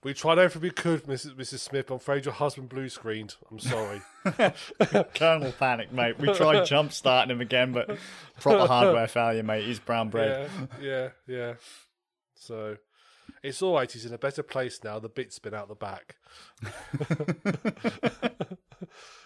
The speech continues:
Speaker 1: 'Cause every I T department has to have a box with dead hardware in it.
Speaker 2: So what's, uh, what's Alzheimer's, a memory leak?
Speaker 1: That's, that's, that's a hard drive corruption, slow hard. That's, that's a, that's your smart data failing you,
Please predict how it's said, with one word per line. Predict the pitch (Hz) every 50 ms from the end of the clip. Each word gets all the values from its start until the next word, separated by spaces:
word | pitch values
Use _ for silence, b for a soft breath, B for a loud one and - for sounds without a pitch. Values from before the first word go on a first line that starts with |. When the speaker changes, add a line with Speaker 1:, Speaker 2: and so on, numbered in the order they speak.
| B B
Speaker 1:
'Cause | - 135 127 - -
every | 143 156 143 165 170
I | 185 185
T | 180 - 190 196
department | 175 - - 165 160 151 131 117 113
has | 143 147 -
to | -
have | 156 -
a | 156
box | 151 - 180 160 139 - - - - - -
with | - 120 101
dead | - 117 123 123
hardware | - 123 120 120 110 95 104 98 101 95
in | 92 87
it. | - -
Speaker 2:
So | - - - 175
what's, | 202 214 180 - - -
uh, | 170 160 160 156 -
what's | 160 180 175 151 - -
Alzheimer's, | - 139 147 143 139 - - 113 107 104 98
a | 104
memory | 101 104 107 113 127 135
leak? | 143 151 165 175 180 _ _ _ _ _ _ b b b b b b b b b b b b b b b b b b b b _ _ _ _ _ _ _ _ _ _ _ _
Speaker 1:
That's, | - 180 196 202 - -
that's, | - 185 165 175 180 165
that's | - 165 160 165 175 -
a | 170
hard | - - 151 156 156 147
drive | - 131 110 -
corruption, | - - 131 139 135 113 - - - 104
slow | 98 - - 147 135 117
hard. | 113 127 135 151
That's, | 190 175 -
that's | 170 165 185 185 - 147 - - -
a, |
that's | - 185 185 - -
your | 131
smart | - - 151 147 147 151 139
data | - 123 107 107 - 98
failing | - - 98 95 92 90 92 95
you, | 95 95 95 98 107